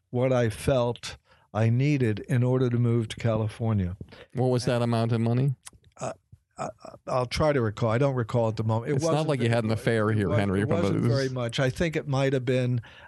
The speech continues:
Speaker 1: a guarantee of six thousand a month. Okay? Something like that. <clears throat> But the reality is he looked at the piece of paper or page and a half, and he handed it back to me. He says, "Fine."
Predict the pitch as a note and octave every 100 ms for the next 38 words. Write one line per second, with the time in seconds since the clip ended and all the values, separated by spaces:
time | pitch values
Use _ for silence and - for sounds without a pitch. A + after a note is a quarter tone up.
0 | - B2 C3+ C#3+ C#3 C3+ - C#3 B2+ A2
1 | - D#3+ - - C3+ C3+ B2+ A#2+ A2+ A2+
2 | F#2 D#2+ - - - _ _ _ C3+ A#2+
3 | B2+ B2 C#3 - - - _ _ - D#3+
4 | C#3 A#2+ A2 G#2 - A2 F#2 - - -
5 | - - - D3+ D3 - C#3+ C#3 C#3+ C3+
6 | D3 E3 D#3+ D3 C#3 C3+ B2+ C#3+ C3+ E3
7 | E3+ D3+ C#3 C3 C#3+ - C3 C#3 B2 -
8 | C3 A#2+ G#2+ C3+ C3 C3+ A#2+ A#2 A#2+ B2
9 | - - - - - - B2+ B2+ C3 C#3
10 | C#3 B2 A#2 B2 A#2+ - A#2 A#2+ - G#2+
11 | - A#2+ G2+ F#2 F2